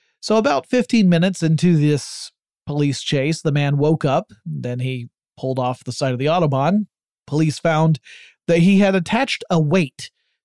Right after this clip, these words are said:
to his steering wheel in order to fool the Tesla into thinking that his hands were still on the wheel. So police suspected that he was under the influence of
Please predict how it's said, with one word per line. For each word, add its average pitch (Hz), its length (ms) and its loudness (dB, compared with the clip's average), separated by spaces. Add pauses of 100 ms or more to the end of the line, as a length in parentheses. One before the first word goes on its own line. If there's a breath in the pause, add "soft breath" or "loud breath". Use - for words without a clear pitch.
to 156 120 2
his 147 160 0
steering 190 400 2
wheel 127 240 -2
in 131 100 -2
order 170 160 4
to 160 100 2
fool 226 460 2
the 196 100 0
Tesla 160 480 0
into 151 220 -2
thinking 165 300 -2
that 156 80 0
his 139 140 -4
hands 156 280 -2
were 139 100 -4
still 151 520 -2 (520)
on 156 280 0
the 135 80 -2
wheel. 123 420 -6 (640 soft breath)
So 160 160 -2
police 233 320 0
suspected 170 540 -2
that 151 200 -2
he 156 140 -6
was 156 260 -2
under 160 220 0
the 156 160 -2
influence 156 460 -2
of 123 280 -6